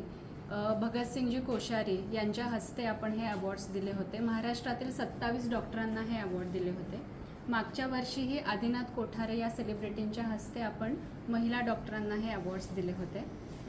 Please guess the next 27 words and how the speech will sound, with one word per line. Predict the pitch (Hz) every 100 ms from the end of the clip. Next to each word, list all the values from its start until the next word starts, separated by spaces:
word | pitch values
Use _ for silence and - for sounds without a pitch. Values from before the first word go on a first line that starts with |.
| -
आणि | 240 269
याही | 262 233 247 294
वर्षी | 269 220 - 233
आपण | 196 196 233
किशोरी | 240 240 247 240 247
शहाणे | 254 233 214 214
या | 226
सेलिब्रिटीच्या | 240 214 214 214 220 - 226
हस्ते | 214 - 214 254 - - -
मेडी | 247 233 247
आयकॉन | 240 226 247 233
अवॉर्ड्स | 214 196 190 - 254
हे |
देणार | 220 202 170 165
आहोत. | 160 170 - - - -
यामध्ये | 247 254 262 269
साधारणतः | 285 277 233 247 254 254 254
एक | 262 -
पंचवीस | 240 233 277 285
अवॉर्ड्स | 262 220 214 202 226
आपण | 214 226
संपूर्ण | 226 233 208 233 240
महाराष्ट्रातील | 247 233 226 233 233 247 240 262 262
महिला | 226 208 208
डॉक्टरांना | 196 175 190 185 190
देणार | 185 165 160
आहोत | 160 165